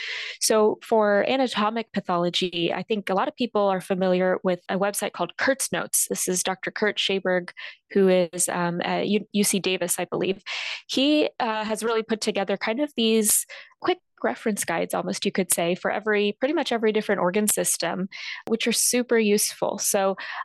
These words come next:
I kinda use them in two different ways. I reference Kurt's notes a lot during each A P rotation that I do. So if I'm on a G Y N rotation, I make great use of his uterus, ovarian,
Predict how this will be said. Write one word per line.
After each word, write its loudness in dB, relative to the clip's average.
I 2
kinda 0
use 2
them 0
in -4
two 0
different 0
ways. 2
I 2
reference -2
Kurt's -2
notes 0
a -2
lot 0
during 2
each 0
A 0
P 0
rotation 0
that 0
I 0
do. 2
So 0
if -2
I'm 0
on -2
a 0
G 0
Y 2
N 0
rotation, 0
I 0
make -2
great 0
use 0
of -4
his 0
uterus, 0
ovarian, 2